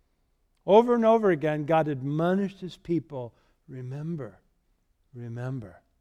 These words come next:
Don't forget, don't forget."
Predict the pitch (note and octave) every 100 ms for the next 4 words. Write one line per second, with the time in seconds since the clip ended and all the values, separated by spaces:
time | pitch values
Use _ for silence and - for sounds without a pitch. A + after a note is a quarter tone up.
0 | _ _ _ _ _ _ _ _ B2+ C#3+
1 | C#3 - C#3+ C#3 C3+ - _ _ _ _
2 | _ _ _ _ C#3 C#3+ D3 - C3 A#2
3 | A#2+ A#2 _